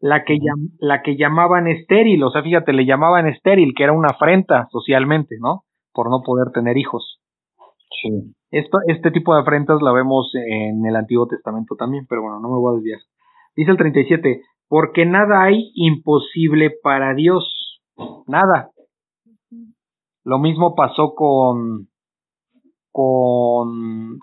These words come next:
Speaker 1: con Sara, ¿sí? Cuando, cuando Abraham y Sara tenían, eh, dieron, eh, dio a luz, pues ya también de edad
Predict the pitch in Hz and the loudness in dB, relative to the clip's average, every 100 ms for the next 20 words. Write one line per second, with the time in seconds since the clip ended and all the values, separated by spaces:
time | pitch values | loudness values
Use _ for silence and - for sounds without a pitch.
0 | _ 123 120 - 156 175 131 - _ _ | _ -6 -4 0 0 2 0 -4 _ _
1 | _ _ _ 151 226 - _ _ _ _ | _ _ _ -6 -6 -8 _ _ _ _
2 | _ _ _ _ _ _ - - _ _ | _ _ _ _ _ _ -20 -20 _ _
3 | _ - 131 127 127 123 117 113 113 _ | _ -4 -2 0 2 2 2 -2 -6 _
4 | _ _ _ _ _ - 131 127 127 139 | _ _ _ _ _ -4 -2 2 2 2
5 | 156 175 139 - 151 147 151 - 127 131 | 0 -2 -6 -2 2 2 0 -2 -4 -2
6 | 131 127 123 117 107 107 _ _ _ _ | -2 -2 -4 -4 -8 -12 _ _ _ _
7 | 135 120 120 113 113 110 110 107 110 - | -8 -6 -4 -4 -6 -8 -12 -16 -20 -20
8 | _ _ _ _ - 131 135 147 156 156 | _ _ _ _ -16 -6 -2 0 0 -2
9 | 131 120 117 113 110 104 _ _ _ 127 | -2 -2 -2 -2 -4 -6 _ _ _ -2
10 | 151 156 160 175 - - _ _ _ - | 2 4 4 4 0 -20 _ _ _ -8
11 | 117 139 143 135 139 139 131 123 127 | -2 0 0 0 -2 0 0 2 2